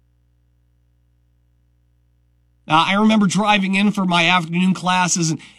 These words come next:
every radio station was running syndicated news.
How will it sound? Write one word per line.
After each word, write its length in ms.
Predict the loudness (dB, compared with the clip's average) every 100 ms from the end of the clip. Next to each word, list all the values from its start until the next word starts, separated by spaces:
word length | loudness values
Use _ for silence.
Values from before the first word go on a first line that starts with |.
| -2
every 360 | 0 0 0 0
radio 340 | 0 0 -2
station 400 | 0 0 0 0
was 160 | -2 0
running 260 | 0 0
syndicated 600 | 0 0 0 0 0 2 2
news. 720 | 2 2 2 0 -4 -10